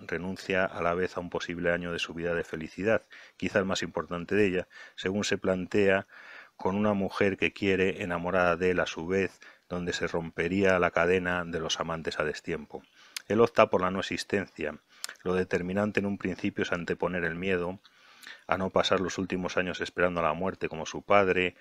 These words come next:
a su amor a tiempo. Y en el final de la película y en su primer suicidio, vencer al miedo por la no existencia. Pero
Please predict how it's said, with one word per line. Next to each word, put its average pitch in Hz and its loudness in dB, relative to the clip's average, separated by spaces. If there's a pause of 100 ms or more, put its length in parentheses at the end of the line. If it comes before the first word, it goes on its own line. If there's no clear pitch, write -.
(380)
a 82 2
su - 0
amor 87 0
a 80 0
tiempo. 73 -6 (460)
Y 92 0
en 95 0
el 90 -2
final 95 0
de 92 4
la 90 4
película 92 2
y 101 -6
en 90 -6
su - -10
primer 87 -6
suicidio, 90 -4 (140)
vencer 82 -2
al 76 -4
miedo 82 -4 (460)
por 82 -4
la 82 0
no 82 -6
existencia. - -8 (1080)
Pero 90 2